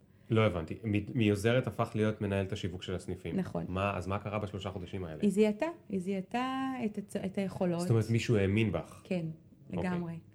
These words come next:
Speaker 2: אה, מישהו האמין בי, נפתח גם תפקיד, תקן, אה, מישהי בדיוק עזבה, היא אמרה לי, "אחרי שלושה חודשים את מספיק כשירה לעשות את זה." אה, ויצרתי תפקיד מאוד מעניין, של לנהל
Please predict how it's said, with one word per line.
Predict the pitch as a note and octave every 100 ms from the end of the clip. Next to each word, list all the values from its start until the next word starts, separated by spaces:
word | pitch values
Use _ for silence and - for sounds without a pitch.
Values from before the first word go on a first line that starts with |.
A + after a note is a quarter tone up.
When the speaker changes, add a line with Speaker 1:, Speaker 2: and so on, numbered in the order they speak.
| - - - -
Speaker 2:
אה, | F#3
מישהו | G#3 G#3 G#3
האמין | F#3 A#3 B3+
בי, | A#3+ C4 B3+ B3+ -
נפתח | G3+ F#3 - G3 F#3
גם | F#3+
תפקיד, | F3 - - A#3 -
תקן, | G3 G#3 C4 C4 C4+ - - - - - -
אה, | F#3 F3
מישהי | F3+ F#3 F3
בדיוק | E3 F3
עזבה, | E3 D#3+ G#3+ B3 B3 A#3+ -
היא | F3+
אמרה | E3+ E3
לי, | E3+ D#3+ D#3+ - _ _ -
"אחרי | - F#3
שלושה | F#3 F#3+
חודשים | F#3 F3 F3 F3
את | F3
מספיק | D#3+ F3+
כשירה | - F3+ E3
לעשות | E3+ D#3+ F#3 G#3+
את |
זה." | G#3+ C4+ D4 - - - - - - - -
אה, | F3+ F3+ E3 D#3+
ויצרתי | F3+ F3 F#3 F3+ G#3+ A#3
תפקיד | A3+ - G#3+
מאוד | G3+ G3
מעניין, | G3 F#3 E3+ E3 E3
של | - E3+
לנהל | E3+ F3 G#3 A3